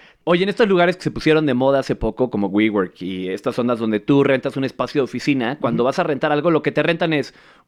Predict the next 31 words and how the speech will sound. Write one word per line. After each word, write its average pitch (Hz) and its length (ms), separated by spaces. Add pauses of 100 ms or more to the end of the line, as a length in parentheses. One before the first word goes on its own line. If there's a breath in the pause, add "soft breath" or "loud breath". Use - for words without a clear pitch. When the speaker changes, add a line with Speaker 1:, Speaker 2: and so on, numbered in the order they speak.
Speaker 1:
un 190 160
escritorio, 196 580 (540)
una 165 180
silla 202 380 (300)
y 160 120
un 175 140
bote 156 220
de 131 80
basura. 101 400 (100)
Speaker 2:
Claro. 131 440
Speaker 1:
O 143 60
sea, 170 360 (580 soft breath)
de, 165 200
en 185 120
eso 220 180
se 196 140
basa 175 200
en 185 60
lo 165 80
que 143 100
te 139 100
rentan, 151 280
obviamente 151 400
en, 127 220
en 123 120
el 110 120
espacio 127 320
que 107 80
tú 143 100
digas, 127 240
¿no? 147 280